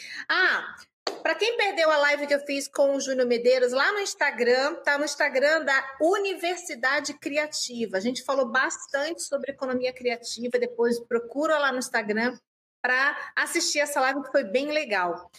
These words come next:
Agora a gente tem o Papo Verde de hoje com o Melhora São Paulo. Será que a gente precisa melhorar São Paulo?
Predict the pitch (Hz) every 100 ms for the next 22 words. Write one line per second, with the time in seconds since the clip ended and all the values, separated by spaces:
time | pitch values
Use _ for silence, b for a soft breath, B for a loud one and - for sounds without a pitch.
0 | B _ _ - 359 381 415 403 403 415
1 | 381 381 381 403 392 359 320 320 349 254
2 | 254 240 247 269 339 311 349 359 359 330
3 | 302 330 339 - 330 330 285 269 294 311
4 | 311 - 339 330 262 269 277 240 202 180
5 | 180 - - 330 311 320 320 302 285 -
6 | 254 254 277 247 247 247 - 320 285 254
7 | 233 233 277 - 240 240 302 311 247 -
8 | -